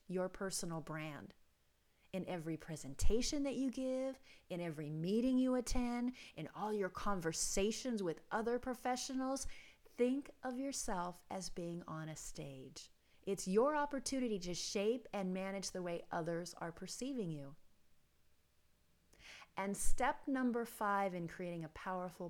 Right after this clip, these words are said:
personal brand is to network strategically. If you want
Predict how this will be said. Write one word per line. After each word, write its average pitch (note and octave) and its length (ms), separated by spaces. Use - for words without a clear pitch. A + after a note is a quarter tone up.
personal E3 480
brand D#3 440
is E3 180
to F3+ 120
network F#3 680
strategically. - 1000
If G3 220
you D#4+ 160
want G#3+ 300